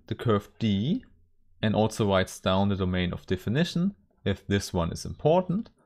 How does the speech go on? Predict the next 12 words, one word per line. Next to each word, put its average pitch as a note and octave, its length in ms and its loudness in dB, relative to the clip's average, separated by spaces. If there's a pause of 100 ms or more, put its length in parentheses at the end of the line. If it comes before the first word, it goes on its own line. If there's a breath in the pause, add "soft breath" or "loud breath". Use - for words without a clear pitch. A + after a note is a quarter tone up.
(280)
but F#2 240 -2
then D#3 360 4
as - 180 -4
an F#2+ 120 -2
upper D#3+ 300 0
index, C3 540 -2 (300 soft breath)
one G#2 260 2
uses F#2+ 460 -4 (260)
this F2 240 -4
little F2+ 260 2
line F#2 400 4
here. D#2+ 280 -4